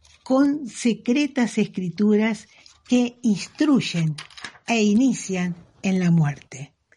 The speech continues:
A esa sociedad ha llegado, por accidente, el relator, el excursionista a su pesar,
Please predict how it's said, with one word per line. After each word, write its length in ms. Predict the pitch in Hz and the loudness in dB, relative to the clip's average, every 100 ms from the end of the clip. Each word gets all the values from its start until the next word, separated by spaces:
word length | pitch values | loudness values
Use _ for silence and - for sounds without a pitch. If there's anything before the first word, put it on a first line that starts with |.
| _ - - - - - | _ -20 -20 -18 -18 -10
A 180 | - 220 | -4 0
esa 280 | 262 269 277 | 0 -2 -4
sociedad 680 | 269 240 - 190 202 220 - | -4 -4 -2 -2 -2 -4 -4
ha 120 | 196 | -6
llegado, 840 | 185 202 175 185 180 165 180 180 _ _ | -4 -4 -2 -2 -2 0 -2 -6 _ _
por 240 | - 175 208 | -2 0 0
accidente, 880 | 220 - 196 175 175 170 170 196 196 - - - | -2 -4 0 2 2 2 0 -4 -6 -18 -20 -4
el 200 | 214 202 | 0 0
relator, 800 | 214 247 233 208 247 202 160 - _ - - - - | 0 2 2 0 0 0 -2 -8 _ -20 -20 -18 -2
el 140 | 214 | 0
excursionista 1080 | 202 - 196 - 190 240 202 - 196 185 - - | 0 0 -4 0 2 2 2 -4 -8 -8 -10 -8
a 140 | 170 | -8
su 200 | - 170 | -6 -4
pesar, 560 | 165 147 208 170 - | -4 -2 -2 -2 -6